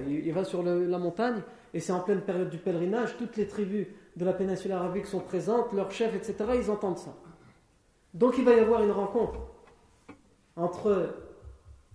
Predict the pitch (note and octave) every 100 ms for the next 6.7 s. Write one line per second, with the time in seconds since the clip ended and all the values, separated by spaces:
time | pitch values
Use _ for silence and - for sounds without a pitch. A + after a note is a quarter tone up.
0 | - - - - D#3 E3+ E3+ E3 E3 D#3+
1 | D#3 D#3 D3+ - - - G3 G3 F3+ E3+
2 | D#3+ D#3 D3 C#3+ - - - - - -
3 | D3 D3 D3 C#3+ C#3 - E3 F3 C4 C4
4 | - - - - - E3 D#3 D#3+ - D#3
5 | D#3 D#3+ D#3 E3+ D#3 D#3 F3 A3 G3 F3+
6 | G3+ - - F#3+ G3+ F3+ -